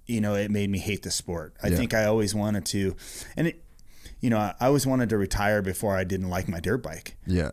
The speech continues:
Speaker 1: Um, now, the ending of my career wasn't exactly how I had the script written, right? It was just a little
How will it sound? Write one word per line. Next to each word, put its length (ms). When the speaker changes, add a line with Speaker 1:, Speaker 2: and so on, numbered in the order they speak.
Speaker 1:
Um, 540
now, 180
the 180
ending 260
of 60
my 160
career 320
wasn't 300
exactly 460
how 480
I 100
had 240
the 60
script 400
written, 340
right? 240
It 60
was 160
just 180
a 60
little 420